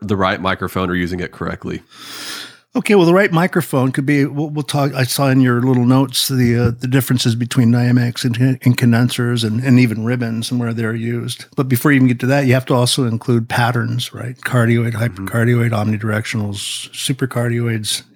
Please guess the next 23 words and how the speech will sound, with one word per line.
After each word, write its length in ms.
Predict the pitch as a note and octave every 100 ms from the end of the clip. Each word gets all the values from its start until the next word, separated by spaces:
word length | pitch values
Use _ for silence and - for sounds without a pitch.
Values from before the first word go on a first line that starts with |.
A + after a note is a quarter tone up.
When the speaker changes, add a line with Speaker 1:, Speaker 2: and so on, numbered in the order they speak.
| B2 _
Speaker 2:
you 100 | A#2
know, 320 | A2+ G2+ G2+ - - - _
figure 320 | - D#3 C#3+
eights. 380 | C3 B2+ B2 - - - - - - - -
And 420 | D#3 D3 C#3+ C#3
a 40 | C3+
lot 160 | D3
of 80 | F3+
times 260 | - F3+ D3
people 280 | F3+ D#3 D3
don't 200 | D3 C#3
understand 680 | D3 B2+ - D3 C3 B2+
patterns, 760 | A#2+ D#3 E3+ D#3+ A#2+ A#2+ B2 - _
let 200 | C#3+ D3+
alone 420 | C#3 C#3 D3+ C#3
the 60 | B2
type 360 | - C#3+ C#3+
of 140 | C3+ A#2
operating 540 | B2+ C#3+ D#3+ A#2+ A#2
principle 460 | A2+ A#2+ - - A#2
that 120 | A#2
it 100 | A#2
has. 360 | B2 B2 A#2